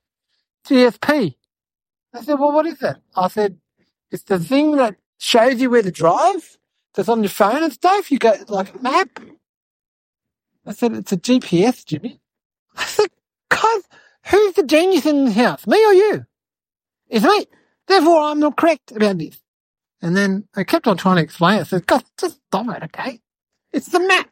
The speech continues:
that's what I'm talking about, that tells you where to go. Bear doesn't have one of those, and even if he did, he wouldn't know what to do with it. And, uh, he's not a taxi. What are you gonna do? What's, how, wh-, how in the high heaven is he gonna bring me to some farm?" But guess what, guys?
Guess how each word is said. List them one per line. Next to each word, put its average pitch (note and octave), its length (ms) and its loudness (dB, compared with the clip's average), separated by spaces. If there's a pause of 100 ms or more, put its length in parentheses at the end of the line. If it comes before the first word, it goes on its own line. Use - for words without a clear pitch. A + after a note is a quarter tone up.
(120)
that's G#3+ 180 -6
what F#3+ 80 0
I'm D3+ 80 -4
talking D#3+ 280 0
about, C4+ 180 0
that B3 140 0
tells F4 260 0
you D#4 80 2
where E4+ 100 2
to D4+ 60 0
go. E4+ 340 -2 (1160)
Bear C#4+ 240 0
doesn't A#3+ 220 0
have G#3+ 140 2
one G3+ 140 2
of D3 80 -2
those, G3 400 0
and A3+ 120 -2
even A#3+ 200 0
if F#3 80 0
he D#3+ 80 -4
did, A#3 320 0 (380)
he F#4+ 160 2
wouldn't B3+ 200 0
know F#3 120 4
what D3+ 140 -4
to C#3+ 40 -10
do C#3+ 140 2
with A3+ 120 4
it. F4+ 140 -4 (300)
And, G#4+ 340 -4 (540)
uh, D4 260 0 (340)
he's D#4+ 180 0
not E4 120 0
a D#4+ 60 -2
taxi. C#4+ 420 -4 (800)
What D#4+ 120 0
are E4 40 6
you D4+ 60 4
gonna D#4 200 2
do? A#3 380 2
What's, C#4+ 200 -2
how, - 300 -2
wh-, C4 180 -6
how E4+ 380 2
in D4+ 160 -2
the C#4 80 -2
high C#4 200 2
heaven C#4 280 4
is B3+ 160 -4
he D#4+ 180 2
gonna D4 180 0
bring B3+ 180 2
me C4 100 2
to - 140 -12
some A#3 200 -4
farm?" B3 360 -4 (1080)
But G4 100 -6
guess F#4 180 0
what, F4 160 0
guys? A#3+ 440 -2